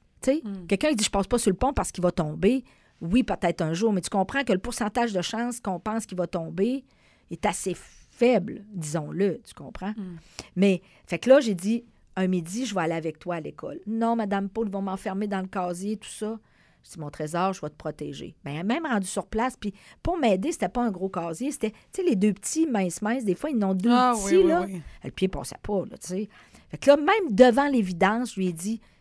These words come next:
Speaker 1: Mon trésor, tu peux entrer dans le casier. Madame Paul, ils vont m'enfermer. » Lui, il avait vu ça dans les films, tu comprends ? Je dis, « Je vais te protéger. » Ben, il a essayé de rentrer.
Speaker 2: Il était pas capable.
Speaker 1: Même l'anxieux ne voyait pas. Il était devant le casier, Yannick, là.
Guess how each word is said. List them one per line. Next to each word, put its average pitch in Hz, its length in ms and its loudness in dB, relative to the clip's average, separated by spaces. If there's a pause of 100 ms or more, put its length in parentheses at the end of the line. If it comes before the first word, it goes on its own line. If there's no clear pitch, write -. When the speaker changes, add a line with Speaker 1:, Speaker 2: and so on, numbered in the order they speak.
(180)
Speaker 1:
Mon 156 60 -10
trésor, 175 400 -6
tu - 120 -20
peux 170 160 -6
entrer 151 320 -10
dans 160 100 -10
le 147 60 -14
casier. - 400 -14 (260)
Madame 165 260 -8
Paul, 202 200 -4
ils 185 40 -6
vont 170 140 -6
m'enfermer. » 160 640 -10
Lui, 185 100 -4
il 175 40 0
avait 156 120 -2
vu 151 60 -10
ça 196 160 -6
dans 170 100 -4
les 151 100 -6
films, 190 280 -6
tu - 100 -16
comprends ? 180 380 -12 (420)
Je - 120 -16
dis, « 156 140 -8
Je 151 120 -10
vais 170 120 -2
te - 80 -20
protéger. » 147 580 -6 (340)
Ben, 156 60 -2
il 160 120 0
a 226 40 2
essayé 247 380 -4
de 220 80 -8
rentrer. 156 360 -16 (1080)
Speaker 2:
Il 254 60 -6
était 214 140 -4
pas 202 100 -4
capable. 196 400 -4 (220)
Speaker 1:
Même 285 240 4
l'anxieux 247 400 2
ne 208 140 4
voyait 185 460 0
pas. - 280 -10 (760)
Il 196 120 2
était 214 200 6
devant 214 240 2
le 349 80 -6
casier, 240 480 2
Yannick, 175 420 0
là. 156 140 -6